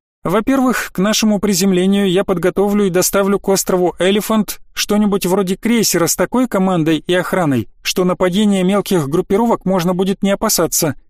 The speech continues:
а крупные государства, которые попробуют наложить лапу на нас и наш корабль, укоротить будет несложно".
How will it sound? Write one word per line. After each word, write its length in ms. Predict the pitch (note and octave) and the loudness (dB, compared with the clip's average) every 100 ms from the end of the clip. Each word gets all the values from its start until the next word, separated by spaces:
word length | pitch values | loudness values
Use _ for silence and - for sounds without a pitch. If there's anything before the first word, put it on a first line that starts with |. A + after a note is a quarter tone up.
| _ | _
а 180 | - D#3 | -6 -6
крупные 440 | - G3+ G3 F#3+ F3 | -2 -2 0 0 0
государства, 560 | - F#3+ A#3+ A#3 F3 | 0 0 0 0 -2
которые 320 | F3+ F3+ F#3 | -2 0 0
попробуют 520 | F3 F#3 F#3 F3 F3+ - | 0 0 0 0 0 0
наложить 440 | F3 F3+ F#3+ F#3 | 0 0 0 0
лапу 240 | F3+ F3 | 0 0
на 120 | F3 F3 | 0 0
нас 280 | F3+ - | 0 0
и 20 | D#3+ | 0
наш 180 | E3 | -2
корабль, 420 | - F#3+ A3+ G3+ - - - | -2 0 0 0 -2 -10 -6
укоротить 540 | G#3 G3+ F#3+ F#3+ G3+ | -4 0 -2 0 -2
будет 340 | E3+ F#3+ G3 G#3+ | -2 -2 -2 0
несложно". 600 | G#3 F#3 B3 C#3 B2 | 0 0 0 0 -2